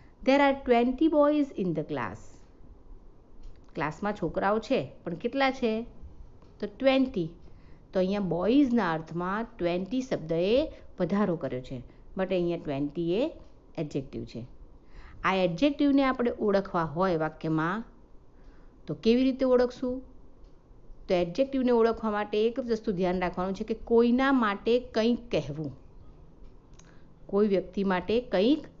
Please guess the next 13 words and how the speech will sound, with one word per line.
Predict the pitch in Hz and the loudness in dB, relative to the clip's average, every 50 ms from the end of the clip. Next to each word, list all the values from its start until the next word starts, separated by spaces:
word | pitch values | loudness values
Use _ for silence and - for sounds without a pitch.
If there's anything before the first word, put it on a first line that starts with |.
| - - - - | -20 -20 -18 -12
special | - - 277 285 285 - 302 285 269 - - | -6 0 0 0 2 2 0 0 0 0 0
કહેવું. | - 147 156 156 151 - - - - - - - - - - - - - - - - - - - - - - - - - - - | -2 -2 -2 -4 -6 -6 -8 -10 -18 -20 -20 -20 -20 -20 -20 -20 -20 -20 -20 -20 -20 -20 -20 -20 -20 -20 -20 -20 -20 -16 -8 -4
તમે | 196 214 214 196 | 0 0 2 4
જુઓ, | 240 247 247 | 6 6 6
આપણે | 220 208 - 226 220 | 6 6 4 2 0
કોઈ | 220 - 214 214 220 220 208 214 339 202 202 208 | 0 2 2 2 2 2 0 0 0 0 0 0
વ્યક્તિ | 190 - - - 220 | -2 -4 -2 -2 -2
માટે | 220 202 196 196 - 214 202 202 214 214 - - - 180 | 0 0 0 0 0 0 0 0 -2 -6 -12 -12 -4 0
જ્યારે | 202 202 202 196 214 | 2 2 2 2 0
કંઈ | 208 190 165 | 0 0 0
વાત | 147 151 190 - - | 0 -2 -2 -4 -4
કરતા | - 196 196 - 226 233 202 202 | -6 -4 0 0 0 2 2 2
હોય | 180 165 - | 0 0 -2